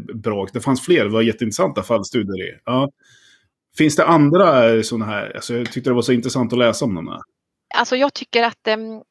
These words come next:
Speaker 2: eh, där är ju, eh, just Jönköping ett, ett föredöme faktiskt.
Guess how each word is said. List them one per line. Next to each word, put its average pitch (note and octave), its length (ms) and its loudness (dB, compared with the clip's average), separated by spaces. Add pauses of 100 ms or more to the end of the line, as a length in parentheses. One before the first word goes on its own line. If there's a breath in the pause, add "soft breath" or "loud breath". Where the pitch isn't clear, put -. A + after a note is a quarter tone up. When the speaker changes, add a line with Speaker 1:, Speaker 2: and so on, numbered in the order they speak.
(240)
Speaker 2:
eh, F3+ 560 -8
där A#3+ 220 2
är G3 160 2
ju, B3 320 0 (180)
eh, - 480 -8
just G3+ 240 -6
Jönköping G#3 720 0 (160)
ett, - 300 -4
ett - 120 -4
föredöme F#3+ 540 2
faktiskt. - 460 -6